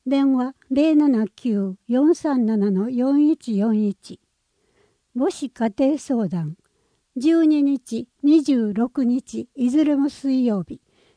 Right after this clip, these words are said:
十時から十六時。場所、申し込み、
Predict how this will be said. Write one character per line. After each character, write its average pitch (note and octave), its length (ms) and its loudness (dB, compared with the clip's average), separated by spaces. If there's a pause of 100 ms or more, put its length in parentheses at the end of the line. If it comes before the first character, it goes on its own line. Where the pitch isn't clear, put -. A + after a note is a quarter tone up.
(160)
十 D#4+ 240 4
時 C#4 120 -2
か A#3 140 -6
ら G3+ 160 0
十 B3 260 2
六 A#3 360 -2
時。 A3 180 -14 (560)
場 C4+ 160 -2
所、 D4 280 -4 (360)
申 D4 180 4
し - 160 -6
込 A#3+ 220 -2
み、 A#3 200 -4